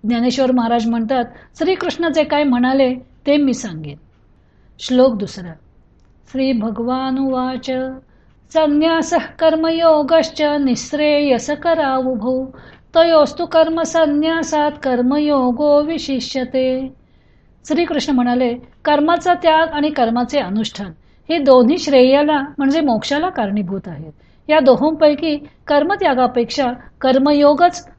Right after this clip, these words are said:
तो जाणत्या नेमत्यांना सर्वांना सुलभ असल्याने विशेष श्रेयस्कर आहे." तो म्हणे, "गा कुंती सुता,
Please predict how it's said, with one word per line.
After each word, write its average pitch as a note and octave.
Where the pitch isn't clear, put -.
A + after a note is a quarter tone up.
तो C4+
जाणत्या A3+
नेमत्यांना B3+
सर्वांना B3
सुलभ C4+
असल्याने C4
विशेष C4+
श्रेयस्कर A#3+
आहे." D#3
तो D#4+
म्हणे, D4+
"गा C#4+
कुंती C#4+
सुता, D#4+